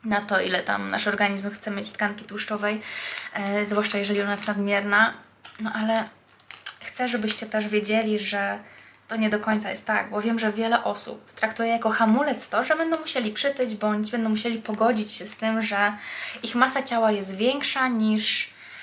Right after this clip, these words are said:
em, niż ta, w której oni się czują komfortowo. Oczywiście, być może pewne, mm, jakby jeżeli mamy bardzo wyśrubowane,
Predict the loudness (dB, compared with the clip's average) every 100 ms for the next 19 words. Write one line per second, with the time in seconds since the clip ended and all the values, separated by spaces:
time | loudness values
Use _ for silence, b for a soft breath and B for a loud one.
0 | B B -6 -4 -4 -2 -2 -2 -4 -6
1 | -6 -8 -8 -10 0 2 2 0 -4 -6
2 | -10 -4 -2 2 4 4 0 -4 -4 -4
3 | -6 -6 -8 -4 -6 -6 -14 -16 -10 -8
4 | -4 -4 -4 -4 -4 -2 2 2 0 -4
5 | -6 0 0 0 -4 -2 0 0 0 B
6 | B B B -6 -2 -2 -2 0 2 4
7 | 4 4 6 4 6 6 6 2 0 -4
8 | -2 0 4 4 4 2